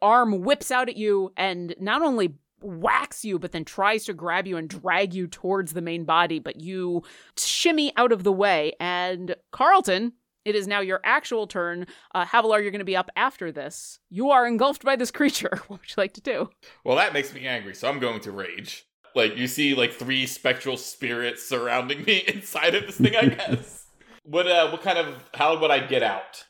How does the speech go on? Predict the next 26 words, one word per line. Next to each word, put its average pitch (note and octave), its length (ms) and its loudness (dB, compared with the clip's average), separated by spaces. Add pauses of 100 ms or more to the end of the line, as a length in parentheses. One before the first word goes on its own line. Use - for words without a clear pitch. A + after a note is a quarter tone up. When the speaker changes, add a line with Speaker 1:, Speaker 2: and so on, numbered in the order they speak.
Speaker 1:
Uh, G#3+ 260 6
you A#3+ 220 -6
would C#4 140 -2
need B3+ 540 -4
to A3+ 520 -6
use A3 260 -4
an D4 200 -4
action C#4 580 -2
to - 160 -8
make G#3 340 -4
a F#3+ 500 0
strength F3 540 -2
check. - 280 -12 (880)
Speaker 2:
Oh, B2 260 0
great. - 300 2
Speaker 1:
But G#3 60 0
Speaker 2:
I - 20 4
Speaker 1:
it G3+ 60 4
Speaker 2:
can G3 60 0
Speaker 1:
would A#3 100 8
Speaker 2:
do A#3 60 0
Speaker 1:
be A#3+ 80 4
Speaker 2:
that. A3+ 40 2
Speaker 1:
your A3 140 4
full G3+ 200 2
action. - 400 -6